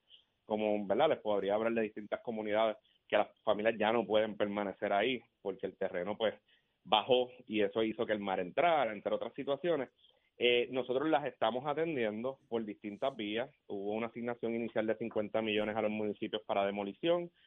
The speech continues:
Ahora los municipios, eh, del área sur conformaron un consorcio que se llama Consur. Eh, ya nosotros firmamos un acuerdo con Consur, donde ellos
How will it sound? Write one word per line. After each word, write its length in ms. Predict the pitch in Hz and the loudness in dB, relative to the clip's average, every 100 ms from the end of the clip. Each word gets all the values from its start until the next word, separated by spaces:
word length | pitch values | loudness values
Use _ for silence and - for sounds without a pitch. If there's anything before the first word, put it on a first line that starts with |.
| _ _ - | _ _ 2
Ahora 340 | 107 101 101 | 4 6 4
los 140 | 117 | 2
municipios, 600 | 123 120 120 120 120 120 - 110 - | 0 -2 -2 -4 -2 -4 -4 -16 -6
eh, 180 | 104 101 | -2 0
del 200 | 98 104 | 2 2
área 220 | 98 117 - | 2 2 0
sur 280 | 135 160 - - - _ | -4 -4 -6 -18 -20 _
conformaron 640 | 120 113 117 110 107 101 | 0 2 0 2 2 2
un 160 | 120 120 | 2 -2
consorcio 520 | 135 135 117 110 156 | -4 -2 -2 -2 -2
que 80 | 135 | -4
se 100 | 110 | -2
llama 240 | 95 95 104 | -4 -4 -4
Consur. 520 | 127 123 - 104 - _ _ - _ - | -4 -4 -6 -6 -6 _ _ -20 _ 0
Eh, 280 | 107 104 101 | 2 4 4
ya 80 | 107 | 2
nosotros 300 | 110 127 127 | 2 2 2
firmamos 400 | 131 117 120 123 | 0 0 0 0
un 140 | 120 117 | -2 -2
acuerdo 400 | 107 110 113 113 | 0 2 2 0
con 180 | 113 | -4
Consur, 560 | 107 110 101 190 220 139 | -6 -8 -4 -2 -2 -2
donde 300 | 110 101 98 | -4 -2 0
ellos 140 | 104 | -2